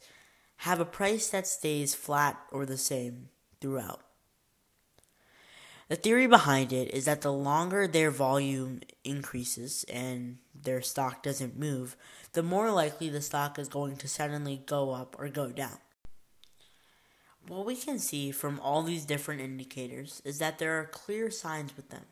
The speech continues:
to determine the future of a stock. As you already may be able to tell, if you learn about technical analysis in depth,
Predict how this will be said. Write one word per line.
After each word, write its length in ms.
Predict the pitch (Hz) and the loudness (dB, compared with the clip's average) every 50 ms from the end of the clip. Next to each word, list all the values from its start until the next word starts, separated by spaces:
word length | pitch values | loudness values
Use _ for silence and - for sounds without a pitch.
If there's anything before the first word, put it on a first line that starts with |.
| _ - - | _ -18 -12
to 100 | - 143 | -8 -8
determine 400 | 143 139 143 151 147 139 139 135 | -6 -6 -6 -8 -8 -6 -6 -6
the 100 | 131 127 | -8 -10
future 360 | 131 - 135 127 - - 135 | -10 -10 -12 -12 -10 -8 -10
of 120 | 127 123 | -10 -10
a 60 | - 131 | -10 -12
stock. 480 | - - - 127 - - - _ - _ _ _ _ _ - _ _ _ _ _ _ _ _ _ _ _ _ _ _ _ _ _ - | -10 -8 -8 -10 -10 -12 -20 _ -20 _ _ _ _ _ -20 _ _ _ _ _ _ _ _ _ _ _ _ _ _ _ _ _ -4
As 180 | 160 160 151 156 | -2 0 0 2
you 120 | 160 156 | 2 2
already 340 | 147 151 170 180 202 233 220 | 4 4 4 4 4 2 0
may 240 | 170 151 143 147 147 | 2 2 4 4 4
be 220 | 151 160 151 147 | 4 4 4 4
able 160 | 151 147 143 | 2 2 -2
to 160 | 139 - 131 - | -6 -8 -8 -8
tell, 320 | - - 123 113 113 - - - - - - - - - - - - - _ - | -6 -4 -4 -6 -6 -8 -16 -20 -20 -20 -20 -20 -20 -20 -20 -20 -20 -14 _ -6
if 200 | 151 147 147 156 | -4 -4 -4 -4
you 100 | 165 160 | -2 -2
learn 240 | 160 175 196 220 | 0 0 0 0
about 240 | 233 226 226 214 190 | 0 0 -2 -2 -2
technical 400 | - - 151 147 151 151 - 151 | -2 -2 -2 -2 -2 -4 -4 -4
analysis 560 | 147 139 127 123 120 123 131 127 - 135 - | -2 -2 0 0 0 0 0 -2 -4 -4 -6
in 320 | - - 120 135 139 135 127 | -6 -4 -4 -4 -2 -4 -2
depth, 420 | - 110 117 151 - - - - | -2 -2 -4 -4 -6 -12 -16 -8